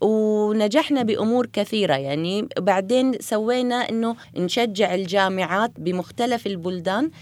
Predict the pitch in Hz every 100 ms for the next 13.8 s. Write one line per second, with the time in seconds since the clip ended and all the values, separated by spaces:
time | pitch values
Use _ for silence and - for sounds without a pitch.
0 | - - 196 208 196 - 269 240 196 254
1 | 247 - - - 196 185 285 277 226 147
2 | 131 143 180 175 196 170 160 247 - -
3 | - 185 196 220 233 202 190 190 131 135
4 | 120 127 - - 113 - 202 208 208 202
5 | 202 240 233 262 302 277 208 208 208 208
6 | 180 175 - 226 262 - 294 254 214 -
7 | 175 214 214 196 165 160 - 147 143 175
8 | - - - - - 202 190 202 202 -
9 | 240 - 220 190 190 190 214 208 196 226
10 | 262 _ 196 196 156 151 156 160 151 214
11 | 214 - 185 269 - 190 190 - 220 202
12 | 208 - 214 - 208 185 175 208 202 196
13 | 180 175 160 160 165 - 220